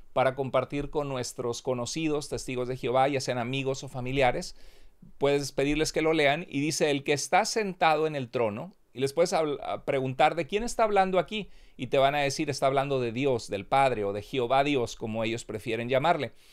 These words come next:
Dice, "El que está sentado en el trono dijo, 'Yo hago nuevas todas las cosas'". Y añadió, "Escribe, porque estas palabras son fieles y verdaderas". Entonces,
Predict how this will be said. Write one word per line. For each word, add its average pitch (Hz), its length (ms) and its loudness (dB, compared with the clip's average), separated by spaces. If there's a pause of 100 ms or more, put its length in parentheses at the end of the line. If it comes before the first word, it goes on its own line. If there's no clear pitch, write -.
(220)
Dice, 139 180 -4
"El 139 80 -4
que 135 60 -2
está 180 260 2
sentado 185 480 2
en 180 60 -2
el 143 160 -4
trono 147 420 0 (260)
dijo, 156 480 -4 (380)
'Yo 175 260 4
hago 196 220 4
nuevas 190 640 0
todas 226 300 0
las 196 200 0
cosas'". 120 540 -4 (200)
Y 139 100 2
añadió, 160 600 4
"Escribe, 190 560 2
porque 139 320 -2
estas 160 240 -6
palabras 143 460 4
son 127 200 -4
fieles 139 560 -2
y 127 140 -6
verdaderas". 107 640 0 (260)
Entonces, 170 440 -2